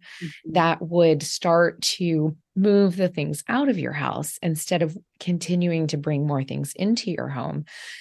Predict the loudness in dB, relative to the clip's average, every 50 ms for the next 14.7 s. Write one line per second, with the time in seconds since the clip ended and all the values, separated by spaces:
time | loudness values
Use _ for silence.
0 | -12 -4 0 2 4 4 4 2 2 0 0 0 0 -2 -2 0 0 0 0 0
1 | -2 0 0 0 -2 -2 -4 -4 -4 -4 -4 -4 -6 -6 -6 -6 -8 -8 -8 -6
2 | -2 -2 0 0 0 0 -2 -2 -2 0 0 0 0 0 -2 -4 -6 -6 -6 -4
3 | -2 -2 0 2 2 2 2 0 0 -2 -2 -4 -2 0 0 0 2 0 -2 -4
4 | -8 -14 -20 -20 -20 -12 -6 -4 -2 -2 0 0 0 0 0 0 0 -2 -2 -4
5 | -6 -6 -4 -4 -4 -4 -4 -4 -4 -4 -4 -2 -2 -2 -4 -4 -6 -4 -4 -4
6 | -2 -4 -6 _ -16 -18 _ _ -2 -2 0 0 0 0 -2 -2 -4 -8 _ _
7 | _ _ _ _ _ _ _ _ _ _ _ -2 -2 0 -2 -2 -4 -4 -4 -4
8 | -2 -2 -2 -4 -4 -6 -6 -6 -6 -8 -10 -10 -12 -16 -18 _ _ -4 -4 -4
9 | -4 -6 -6 -8 -8 -12 -16 -20 _ _ _ -8 -6 -6 -6 -6 -6 -8 -6 -6
10 | -6 -4 -4 -4 -6 -8 -10 -12 -16 -16 -16 -18 -16 -16 -20 -20 -20 -20 _ _
11 | -2 -2 -2 -4 0 2 2 4 4 4 2 2 2 0 0 0 -2 -4 -2 0
12 | 0 2 2 2 2 0 0 -4 -8 -10 -10 -12 _ _ _ -20 -20 _ _ _
13 | -8 -4 0 2 2 4 4 2 2 2 0 0 -2 -2 0 0 2 2 2 0
14 | -2 -2 -4 -2 -2 0 0 2 2 2 2 0 -2 -4